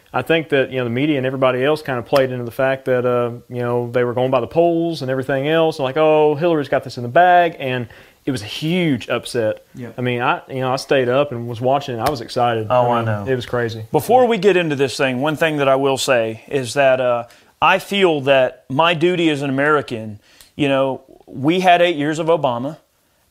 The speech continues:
Speaker 2: and, uh, there's, there's definitely things that I didn't like about Obama, but I tried to give the man a fair chance. You know, I tried my best to see the world the way he wanted us to see it.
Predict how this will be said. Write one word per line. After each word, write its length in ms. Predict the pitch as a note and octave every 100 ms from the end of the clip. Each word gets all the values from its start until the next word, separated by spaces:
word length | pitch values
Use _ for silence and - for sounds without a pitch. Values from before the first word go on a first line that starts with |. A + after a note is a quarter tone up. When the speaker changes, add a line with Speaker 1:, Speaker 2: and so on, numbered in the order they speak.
| -
Speaker 2:
and, 320 | B2+ C3 C3
uh, 200 | B2+ B2+
there's, 240 | C#3 C3
there's 200 | C#3 C3+
definitely 380 | A#2+ D#3 D#3 C#3+
things 320 | C3 D#3 D#3
that 100 | C3+
I 100 | C3+
didn't 220 | C3+ D3+
like 220 | C#3 C#3+ C#3
about 200 | C#3+ C#3+
Obama, 420 | C3 C#3+ C#3+ C3+
but 100 | C3
I 80 | C3
tried 380 | - E3 D#3+
to 80 | D3
give 180 | C#3 D3
the 80 | C3+
man 260 | C#3 C#3
a 40 | B2
fair 240 | - C3
chance. 560 | A#2+ C#3 A#2+ A2 - -
You 140 | C#3
know, 220 | B2+ B2 -
I 120 | C3+
tried 380 | - D#3+ D#3+ D#3+
my 160 | D#3
best 400 | C#3 D#3+ D3 -
to 80 | -
see 240 | C3 D#3 D3+
the 100 | C#3
world 320 | C#3+ C#3+ B2+
the 40 |
way 180 | B2+ C#3
he 80 | C#3+
wanted 240 | C#3 C#3
us 140 | C3 -
to 80 |
see 240 | - C#3+ C#3
it. 160 | C3+